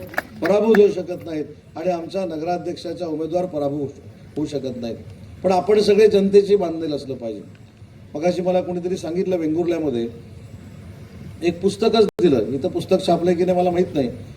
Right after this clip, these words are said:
भाईंनी पाच वर्षामध्ये वेंगुर्ल्याच्या शहराचा कशा पद्धतीनं कायापालट केला हा पुरावा भाईने दिलेला आहे.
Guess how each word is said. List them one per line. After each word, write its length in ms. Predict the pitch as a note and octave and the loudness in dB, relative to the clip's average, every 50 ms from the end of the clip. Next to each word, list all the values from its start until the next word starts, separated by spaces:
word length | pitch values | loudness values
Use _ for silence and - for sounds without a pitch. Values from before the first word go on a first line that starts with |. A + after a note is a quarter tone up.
| - - - - - - - - - - - - C3 | -18 -18 -18 -18 -18 -18 -18 -18 -18 -16 -14 -6 -4
भाईंनी 420 | C#3 D3 E3 F#3 G3+ G#3 A3 A#3 | 2 6 8 8 8 8 8 4
पाच 300 | - - G3+ G3+ G#3 G3+ | 0 0 -2 -2 -2 0
वर्षामध्ये 580 | G#3+ G#3 G3 F3+ F#3+ G3 F#3+ F#3 F#3+ F#3+ A3 A3 | 0 0 0 0 0 -2 -2 -2 0 0 2 0
वेंगुर्ल्याच्या 800 | F#3+ F#3+ F3+ F3+ F#3 F#3+ G3 F#3 G3 G3 F#3+ - G3+ A3 A3 G#3 | 0 0 -2 -2 0 0 0 2 2 0 0 -2 -4 -4 -4 -4
शहराचा 560 | - - F3+ E3+ F3 F#3+ F#3+ F#3+ - G#3 G#3 G#3 G3 | -4 -4 -4 0 2 2 2 0 0 -4 -4 -4 -4
कशा 220 | F#3 - G#3 G#3 | -4 0 0 0
पद्धतीनं 500 | G3+ G3 G3 F3 F#3+ G3+ G#3 A3 A3+ A3+ | 0 0 -4 2 2 2 2 2 0 0
कायापालट 580 | G#3+ G#3 F#3+ F3+ F#3 E3+ E3 E3 D#3+ E3 D#3 - - | 2 4 4 4 2 2 0 -4 -4 -4 -6 -6 -4
केला 240 | C#3+ C3 B2 A#2 A2+ - - - - - - - - - - - - - - - - | -2 0 0 0 -2 -4 -10 -20 -20 -20 -20 -20 -20 -20 -20 -20 -20 -20 -20 -12 -2
हा 80 | - F#3+ | -2 -2
पुरावा 480 | G3 - - F3 F#3+ G3+ G#3+ A3 A3+ A3+ | 0 0 0 2 4 4 6 6 4 4
भाईने 320 | F#3 F#3+ F#3+ F#3+ F#3+ F#3 | 4 4 0 0 -2 -4
दिलेला 340 | F3 D#3 D3+ C3+ B2 A#2 G#2+ | -4 -4 -4 -4 -4 -4 -6
आहे. 180 | G2+ - - | -8 -10 -12